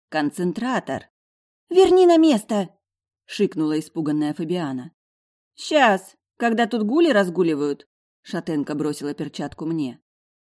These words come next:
Я от неожиданности чуть не выпустила ее из рук. «Спрячь, у тебя есть карманы!» «Зачем?» Только утихшая паника вновь защекотала нервы.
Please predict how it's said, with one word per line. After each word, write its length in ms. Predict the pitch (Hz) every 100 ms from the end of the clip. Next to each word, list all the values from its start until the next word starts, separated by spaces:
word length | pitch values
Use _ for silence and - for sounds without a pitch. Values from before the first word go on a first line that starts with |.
| _ 156
Я 200 | 156 165
от 80 | 151
неожиданности 720 | 165 160 160 214 143 135 -
чуть 220 | - 180
не 120 | 220 165
выпустила 480 | 208 - 156 156
ее 260 | 156 160 175
из 180 | 185 175
рук. 280 | 156 - - _ _ _ _
«Спрячь, 520 | - 254 254 214 - _
у 120 | 214
тебя 220 | 233 220
есть 200 | 220 214
карманы!» 540 | - 220 208 175 151 156 _ _ _ _ _ _
«Зачем?» 720 | 147 165 - - 247 170 123 _ _ _ _ _ _
Только 360 | - 202 190 190
утихшая 640 | 196 180 214 208 - 139
паника 500 | - 214 185 139 139
вновь 320 | 156 185 208
защекотала 640 | 156 147 151 156 175 175 190
нервы. 380 | 185 135 117